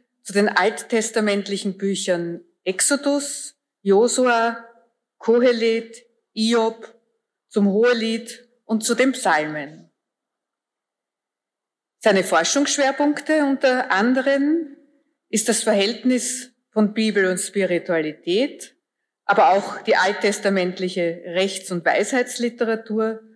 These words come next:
und die Geschichte der Schriftauslegung. Der Titel des heutigen Vortrags ist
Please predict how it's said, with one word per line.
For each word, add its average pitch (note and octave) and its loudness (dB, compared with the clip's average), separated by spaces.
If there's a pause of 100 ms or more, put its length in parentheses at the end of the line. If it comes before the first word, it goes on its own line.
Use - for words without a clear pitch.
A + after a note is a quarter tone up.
(380)
und G#3+ 0
die G#3+ 0
Geschichte G#3 -2
der G3 0
Schriftauslegung. D#3 -6 (1200)
Der F#3+ 2
Titel C4+ 0
des G#3 -2
heutigen E3+ -2 (100)
Vortrags C4 0 (1160)
ist - -2